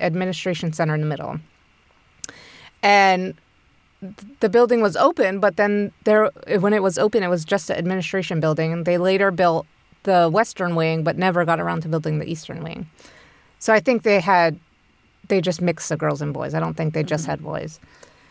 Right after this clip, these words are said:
Speaker 1: By the nineteenth century, the orphanage evolved into a city within a city, a large, independent, and wealthy institution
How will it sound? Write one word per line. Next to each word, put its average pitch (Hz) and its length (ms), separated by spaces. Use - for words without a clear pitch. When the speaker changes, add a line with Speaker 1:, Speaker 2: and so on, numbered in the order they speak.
Speaker 1:
By 202 160
the 220 100
nineteenth 254 420
century, 254 500
the 180 100
orphanage 208 580
evolved 196 400
into 190 220
a 180 80
city 214 300
within 208 260
a 180 60
city, 156 480
a - 120
large, 180 320
independent, 196 540
and 175 160
wealthy 180 340
institution 175 600